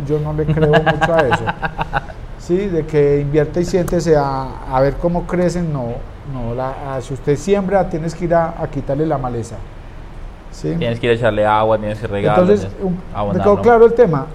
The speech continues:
Speaker 2: Me encanta, sí.
Speaker 1: Sí.
Speaker 2: Sí, sí, sí. El ma-, el dinero más barato para tu apalancarte en cualquier inversión es el crédito hipotecario, y aquí es donde está el hack, es, si tienes un dinero para invertir, pero tú no sabes en qué invertirlo, es mejor pagar ese crédito
Speaker 1: Ujú.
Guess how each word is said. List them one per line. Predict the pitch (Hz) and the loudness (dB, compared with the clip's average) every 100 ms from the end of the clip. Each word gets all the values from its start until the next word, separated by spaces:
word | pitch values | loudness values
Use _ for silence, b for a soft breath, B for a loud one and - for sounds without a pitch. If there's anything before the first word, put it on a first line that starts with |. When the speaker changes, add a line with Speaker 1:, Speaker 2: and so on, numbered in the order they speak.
| - | -10
Speaker 2:
Me | 104 | -6
encanta, | 104 104 98 | -2 -2 -4
sí. | 101 117 | -6 -6
Speaker 1:
Sí. | 160 185 | -4 -4
Speaker 2:
Sí, | 185 - | -6 -6
sí, | 110 113 | -8 -6
sí. | 110 | -4
El | 127 | 2
ma-, | 131 | 4
el | 131 131 | 4 0
dinero | 143 139 147 | 0 0 4
más | 160 156 | 6 6
barato | 165 160 151 151 | 6 6 4 2
para | 143 120 - | 4 2 0
tu | 123 | 2
apalancarte | 113 120 117 117 127 120 139 | 2 2 2 0 2 0 0
en | |
cualquier | 147 143 120 | -6 -6 -6
inversión | 131 123 120 | -4 -4 -4
es | 127 | -6
el | 123 - B B B - | -8 -10 B B B -6
crédito | 147 147 143 | 2 2 2
hipotecario, | 151 156 156 156 156 139 131 147 - | -2 0 0 0 4 4 4 -4 0
y | |
aquí | 139 131 135 | 0 0 -2
es | |
donde | 131 143 | -2 -2
está | 131 | 0
el | 120 | 2
hack, | 147 135 117 | 4 2 2
es, | 107 - B B | -4 -6 B B
si | 147 | -6
tienes | 147 170 180 | 0 0 0
un | |
dinero | 180 180 180 | 0 2 4
para | 180 170 | 4 2
invertir, | 147 135 120 | 2 0 -2
pero | 123 | -2
tú | 117 139 | -2 -2
no | 147 | 0
sabes | 156 160 160 165 | 4 6 6 4
en | 151 | -2
qué | 135 | -4
invertirlo, | 131 131 - 156 143 - | -2 -2 0 0 0 0
es | 127 | -2
mejor | 127 135 143 123 | -2 0 0 2
pagar | 131 120 110 | 4 4 2
ese | 113 135 | 0 -4
crédito | 147 143 135 127 | -2 -2 -2 -4
Speaker 1:
Ujú. | 165 | -6